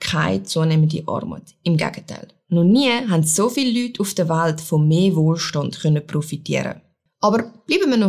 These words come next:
bisschen in China, weil das ist ein spannender Fall. Neunzehnhunderteinundachtzig haben noch achtundachtzig Prozent der Chinesen in extremer Armut gelebt. Heute sind's weniger als eins Prozent. Einmalig in der Weltgeschichte,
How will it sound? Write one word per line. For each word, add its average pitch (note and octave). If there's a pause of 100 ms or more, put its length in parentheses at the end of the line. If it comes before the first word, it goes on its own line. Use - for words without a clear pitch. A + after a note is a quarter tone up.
bisschen F3+
in E3
China, -
weil E3+
das G#3
ist G3
ein F3
spannender -
Fall. - (540)
Neunzehnhunderteinundachtzig A#3
haben E3
noch D#3+
achtundachtzig -
Prozent E3
der D#3
Chinesen D3+
in D#3
extremer D#3+
Armut D3+
gelebt. - (160)
Heute G3
sind's D#3
weniger F#3
als D#3+
eins D#3
Prozent. - (460)
Einmalig A#3
in F#3+
der E3+
Weltgeschichte, F3